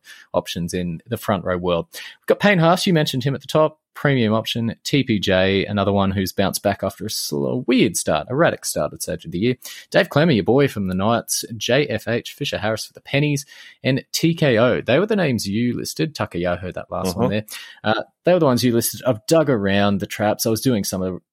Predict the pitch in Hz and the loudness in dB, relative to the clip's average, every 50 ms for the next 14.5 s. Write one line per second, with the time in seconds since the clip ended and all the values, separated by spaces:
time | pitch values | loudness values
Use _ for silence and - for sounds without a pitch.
0 | _ _ - 165 - - 135 107 101 104 120 131 123 113 107 - - 101 90 - | _ _ -6 -2 0 2 4 4 4 4 4 2 2 0 0 0 0 -4 -4 -4
1 | - 101 104 104 - - - 113 104 - 110 107 104 104 104 - - 104 98 95 | -6 -10 -10 -10 -10 -6 -4 -4 -4 -2 0 0 2 0 0 -2 -8 -6 -4 -4
2 | 92 - - 113 120 127 135 135 - - - - - 92 90 110 139 156 - 127 | -4 -2 0 0 2 2 0 -2 -4 -6 -10 -8 -4 -4 -2 -2 -2 -4 -4 -2
3 | 135 165 170 160 135 113 113 120 123 120 113 127 - 127 120 - - 127 117 - | 0 2 2 2 2 2 2 2 2 2 0 -2 -2 -2 -4 -4 -2 -4 -4 -4
4 | - 113 104 - - - - - - 90 73 65 - - 143 147 143 139 135 135 | -4 -6 -6 -6 -8 -12 -14 -12 -6 -6 -6 -6 -2 0 2 4 4 2 2 2
5 | 110 101 90 - 95 98 98 101 101 104 - - - 87 87 - - _ - - | 0 0 0 0 -2 -2 0 0 0 -2 -4 -6 -10 -12 -12 -12 -14 _ -18 -6
6 | - 104 104 101 101 104 - _ - - - - - - - - 160 160 - - | -2 0 2 2 2 0 -2 _ -20 -20 -20 -20 -20 -16 -6 -2 -2 0 0 -2
7 | - - 135 156 180 156 104 92 90 98 107 - - - 135 131 - 95 98 - | 0 2 2 4 4 4 4 2 0 -2 -2 -2 -2 0 0 -2 -2 -2 -8 -2
8 | 107 107 110 127 - - 135 113 85 82 98 90 90 90 104 95 92 90 - 90 | 0 2 2 2 2 0 0 0 0 0 -2 -4 -4 -2 -2 -2 -2 -2 -2 -2
9 | 90 87 - 98 101 104 104 - - - - 113 113 - - - - 123 127 127 | -2 0 2 2 2 2 2 0 -2 -4 0 0 0 0 0 -4 -4 -2 -2 -2
10 | - - 110 90 85 - - 90 117 139 139 - 104 92 76 62 - _ _ _ | -2 -2 -4 -4 -4 -2 -2 0 0 0 0 0 0 0 0 0 -4 _ _ _
11 | - 185 - - - - 123 110 117 123 131 - - 127 - _ - 127 123 107 | -4 -2 -2 -2 0 0 2 2 2 0 -2 -4 -6 -6 -6 _ 0 0 0 2
12 | - - - 113 110 120 127 117 104 - 95 95 87 - 95 92 98 120 143 - | 0 -2 2 2 2 4 2 2 0 -2 -2 -2 -2 -4 -4 -2 -2 -2 -2 -4
13 | - - _ - - - - - - - - - 120 127 131 120 - 101 104 - | -10 -14 _ -14 -12 -12 -12 -12 -14 -12 -2 2 2 4 4 2 0 -2 -4 0
14 | - 127 151 165 175 180 180 180 185 | 2 4 4 4 4 4 4 2 2